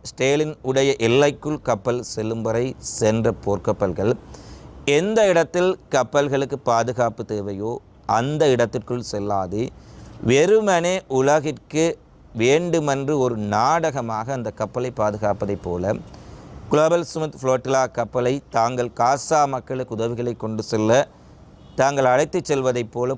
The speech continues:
போக்கு காட்டிய ஸ்பெயின், இத்தாலி, துருக்கி போன்ற நாடுகளின் இரட்டை வேடம் இதில் தெளிவாக அம்பலப்படுத்தப்பட்டிருக்கின்றது. ஏனெனில், எந்த இடத்தில் கப்பலுக்கு பாதுகாப்பு தேவையோ அந்த இடத்திற்கு செல்லாமல்,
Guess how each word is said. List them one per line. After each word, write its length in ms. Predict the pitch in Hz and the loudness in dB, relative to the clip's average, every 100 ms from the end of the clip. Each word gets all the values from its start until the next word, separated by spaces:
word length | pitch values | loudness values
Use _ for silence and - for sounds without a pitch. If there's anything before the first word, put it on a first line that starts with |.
| - | -2
போக்கு 380 | 131 135 - 127 | 0 0 -2 -2
காட்டிய 600 | 123 120 104 123 127 - | 2 2 0 -4 -4 -6
ஸ்பெயின், 540 | - - 127 135 139 - - | -16 -2 2 2 0 -10 -6
இத்தாலி, 460 | 117 104 123 123 127 - | -4 0 2 2 0 -4
துருக்கி 320 | 113 110 117 | -4 -4 -4
போன்ற 260 | 117 110 | -4 -4
நாடுகளின் 480 | 107 107 107 107 113 110 | -4 -4 -4 -6 -8 -2
இரட்டை 560 | 120 147 - 196 170 - | -2 -2 0 2 2 -4
வேடம் 420 | 110 110 113 156 - - - - - | -4 0 0 -2 -10 -20 -20 -20 -4
இதில் 320 | 113 110 110 | 2 2 2
தெளிவாக 500 | 110 110 110 113 117 | 0 2 2 2 0
அம்பலப்படுத்தப்பட்டிருக்கின்றது. 1080 | 110 120 110 104 101 101 98 95 101 98 95 - - - - - - | 0 0 0 -2 -2 -4 -6 -6 -4 -4 -6 -10 -20 -20 -20 -20 -4
ஏனெனில், 400 | 127 143 160 160 | 2 2 2 2
எந்த 320 | 131 135 156 | 2 2 4
இடத்தில் 340 | 151 143 147 143 | 4 2 0 -2
கப்பலுக்கு 580 | 123 110 127 120 - 120 | -2 -2 -2 -2 -4 -2
பாதுகாப்பு 580 | 113 110 120 117 113 | 0 0 2 0 -2
தேவையோ 500 | 113 110 107 107 131 - | -2 0 0 0 0 0
அந்த 280 | 110 113 120 | 0 2 2
இடத்திற்கு 420 | 113 117 - 107 | 2 -4 -8 -10
செல்லாமல், 640 | - 98 95 95 107 147 | -8 -4 -2 0 -2 -2